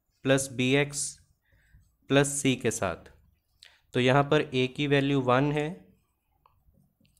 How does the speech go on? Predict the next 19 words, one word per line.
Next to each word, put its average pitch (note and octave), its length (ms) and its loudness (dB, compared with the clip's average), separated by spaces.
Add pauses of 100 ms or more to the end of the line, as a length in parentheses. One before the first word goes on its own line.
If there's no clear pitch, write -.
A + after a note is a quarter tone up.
(600)
बी B2+ 260 0
की C#3 200 -2
वैल्यू C3+ 300 2
फ़ाइव C3 420 0
है, D3 180 2 (2000)
सी C#3 360 -2
की C#3+ 180 -2
वैल्यू C#3 460 0 (140)
सिक्स - 500 -4
है। F#2 100 -4 (920)
ए B2 200 0
एक्स C#3 160 -2
स्क्वायर C#3+ 260 2
मतलब C3+ 360 0
एक्स B2+ 180 0
स्क्वायर C#3 220 0
का C#3 140 -4
कोएफ़िशिएंट B2 640 -2
वन, C3+ 360 0